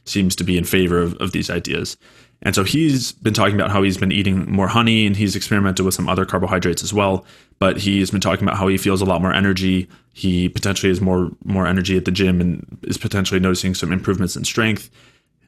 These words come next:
Uh, he had also mentioned cramps were a really big issue for him, and those weren't going away despite getting enough potassium, magnesium, and maybe calcium as well, I think he was experimenting with.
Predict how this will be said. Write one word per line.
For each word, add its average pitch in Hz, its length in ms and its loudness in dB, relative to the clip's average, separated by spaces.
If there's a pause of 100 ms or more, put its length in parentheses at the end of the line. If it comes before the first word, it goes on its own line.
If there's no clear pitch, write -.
Uh, 90 380 0
he - 180 0
had 110 80 6
also 120 180 2
mentioned 104 320 0
cramps 107 400 0
were 107 100 4
a 101 40 4
really 104 180 4
big 98 220 0
issue 101 220 0
for 101 160 -2
him, 98 260 2
and 92 100 2
those 90 320 0 (520)
weren't 107 300 2
going 104 200 2
away 98 260 4
despite 95 600 0 (180)
getting 98 220 2
enough 95 200 0
potassium, 92 500 0
magnesium, 90 640 0 (540)
and 87 600 0 (420)
maybe 90 220 0
calcium 92 400 0
as 90 100 -2
well, 92 180 2
I 90 40 0
think 92 180 -4
he 95 40 0
was 90 120 0
experimenting 92 520 -2
with. 90 260 -2